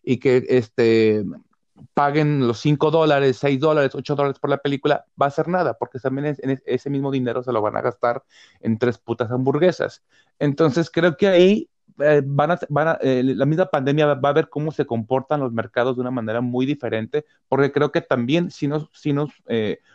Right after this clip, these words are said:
movemos de una manera muy independiente, aun cuando más o menos tengamos los mismos gustos.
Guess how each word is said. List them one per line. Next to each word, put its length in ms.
movemos 540
de 80
una 120
manera 360
muy 180
independiente, 720
aun 260
cuando 280
más 180
o 60
menos 240
tengamos 340
los 120
mismos 280
gustos. 560